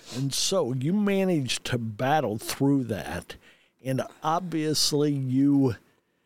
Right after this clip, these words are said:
you must have been having a lot of conversations with God, not just asking him to take you, but to help you get out of where you were to a better place. And obviously, when he gave you that chance,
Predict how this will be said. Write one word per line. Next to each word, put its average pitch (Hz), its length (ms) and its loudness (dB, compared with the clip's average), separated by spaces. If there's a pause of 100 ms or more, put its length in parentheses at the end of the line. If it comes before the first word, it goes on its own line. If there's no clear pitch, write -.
(260)
you 170 140 0
must 175 240 2
have - 60 -14
been 143 160 2
having 131 280 0
a 117 60 0
lot 135 220 4
of 123 100 -2
conversations 127 1120 -2
with 117 340 -2
God, 107 440 -2
not 135 400 -2
just 175 360 -2
asking 135 560 0
him 123 260 0
to 104 120 -4
take - 540 -4
you, 104 220 -4 (520)
but 143 220 -6
to 127 120 0
help - 640 -4
you 147 160 -2 (120)
get 147 200 0 (200)
out 180 260 -2
of 135 180 -6
where 143 180 0
you 127 340 -2
were 156 380 0 (100)
to 143 220 0
a 120 40 2
better 127 400 0
place. - 840 -2 (560)
And 143 180 0
obviously, 151 840 2
when 147 200 0
he 123 200 -2
gave 135 460 0
you 151 140 0
that 123 340 -4
chance, 165 840 -2